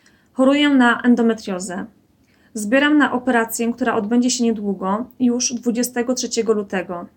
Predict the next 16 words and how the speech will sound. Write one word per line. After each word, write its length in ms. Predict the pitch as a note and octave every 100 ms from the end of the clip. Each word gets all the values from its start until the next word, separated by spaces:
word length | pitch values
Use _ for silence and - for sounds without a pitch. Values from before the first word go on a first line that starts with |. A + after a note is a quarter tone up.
| _ _ _ _ _ _ _ -
Operacja 500 | B3 B3+ B3+ C4 C#4
będzie 280 | B3 B3+ A#3+
skomplikowana 840 | - B3 B3 D4 C4+ B3 A#3+ A#3+
i 140 | A#3+ A3
wykonana 460 | A3+ A#3 A3 A3+
zostanie 460 | A3 G#3+ A#3 A3 A3
przez 340 | A3 G3+ -
zespół 460 | - A3+ A3+ - A3
najlepszych 500 | A3 A3 A3+ A3+ D#4
specjalistów, 840 | - A#3 A#3+ A3 A3+ - A3+ A#3 -
dlatego 460 | G#3+ A3 A#3+ A#3+
niestety 760 | A#3 A#3 A#3+ - C#4 C#4 C#4 C#4
będzie 300 | A#3+ A#3 A#3
też 160 | A#3+ A3+
bardzo 320 | G3+ - A3
droga. 460 | G3 G3 F#3 F3